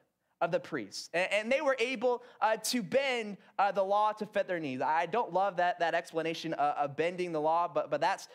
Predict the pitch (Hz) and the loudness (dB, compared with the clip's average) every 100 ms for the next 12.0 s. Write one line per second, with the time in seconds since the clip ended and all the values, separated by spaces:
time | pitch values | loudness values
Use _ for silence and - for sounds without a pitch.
0 | - - 151 156 156 135 180 180 143 160 | -12 0 2 2 0 2 2 0 -2 2
1 | 156 151 139 139 147 135 139 131 - 151 | 2 2 2 2 2 0 -2 -2 -4 -2
2 | 147 143 135 - - 127 127 - 147 135 | -2 -2 -10 -14 -2 -2 -2 -4 0 0
3 | 123 110 104 117 294 - - 427 349 226 | 0 -4 -6 -2 0 0 -2 0 2 0
4 | 208 208 208 - - 143 294 349 269 220 | -2 -6 -8 -14 -16 -4 0 0 0 -2
5 | - 254 254 226 226 214 202 208 - 277 | -2 0 0 2 0 2 -2 -2 0 2
6 | 339 262 196 196 - _ - 233 165 170 | 2 2 0 -2 -10 _ -2 -2 -2 -2
7 | 208 311 285 233 208 196 - _ - 226 | 2 2 2 -2 -4 -8 -12 _ -4 0
8 | 269 302 131 - _ - 233 240 262 - | 0 0 -4 -10 _ -2 0 2 0 -2
9 | - 294 339 339 330 311 - 180 247 247 | -2 2 2 2 0 -6 -4 2 2 4
10 | 285 302 302 277 - - 151 294 160 - | 2 2 0 -2 -8 -10 0 2 2 -6
11 | - _ _ _ - 165 277 349 277 | -20 _ _ _ -6 0 2 2 0